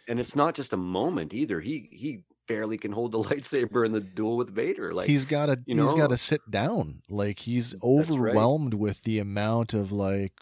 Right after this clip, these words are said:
Speaker 2: the, you gotta imagine the sheer terror and the panic on Alderaan at that moment.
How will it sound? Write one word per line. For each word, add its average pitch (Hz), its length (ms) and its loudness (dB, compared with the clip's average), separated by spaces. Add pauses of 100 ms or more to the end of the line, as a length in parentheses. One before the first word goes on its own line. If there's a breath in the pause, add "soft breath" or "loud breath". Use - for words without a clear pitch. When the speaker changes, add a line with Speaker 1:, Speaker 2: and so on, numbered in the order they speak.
(100)
Speaker 2:
the, 104 260 -4 (200)
you 127 160 0
gotta 151 180 6
imagine 104 480 -2
the 92 100 -8
sheer 104 380 0
terror 95 560 0
and 90 140 -6
the 87 60 -8
panic 104 600 -4
on 95 160 -6
Alderaan 95 500 -4
at 87 120 -10
that 90 160 -4
moment. 87 500 -10